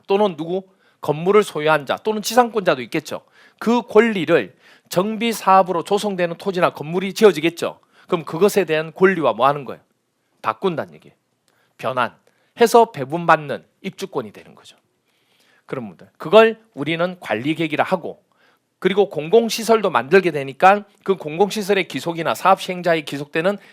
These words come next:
대지 또는 건축 시설에 대한 처분도 해야 되잖아요. 기존 건물하고 이런 것들. 이런 부분의 일련의 형태를 처분 계획이라 하는 거예요. 기존 건물은 어떤 식으로 처분하고 공공시설 같은 것도 어떤 식으로 하고 누구한테 기속되고 이런 것도 또 다 처분하는 걸 우리는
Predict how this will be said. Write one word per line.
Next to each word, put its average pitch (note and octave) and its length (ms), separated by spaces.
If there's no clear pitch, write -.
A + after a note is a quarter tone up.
대지 F3 280
또는 D3+ 180
건축 D3 440
시설에 G#3 400
대한 F3 260
처분도 A3+ 420
해야 G#3 160
되잖아요. G#2 360
기존 F#3 240
건물하고 C#3+ 400
이런 C3 160
것들. G2 320
이런 G#3 260
부분의 F3+ 380
일련의 G3 480
형태를 F3+ 480
처분 D3+ 340
계획이라 D3 280
하는 E2+ 120
거예요. - 140
기존 G3+ 240
건물은 D#3+ 240
어떤 F3+ 300
식으로 F3 240
처분하고 D#3 540
공공시설 F3 600
같은 D#3+ 180
것도 D3 220
어떤 F3 220
식으로 E3 200
하고 D3 200
누구한테 E3 360
기속되고 E3+ 540
이런 G#3 240
것도 F#3+ 240
또 E3 140
다 - 340
처분하는 G3+ 480
걸 A#3 180
우리는 E3 380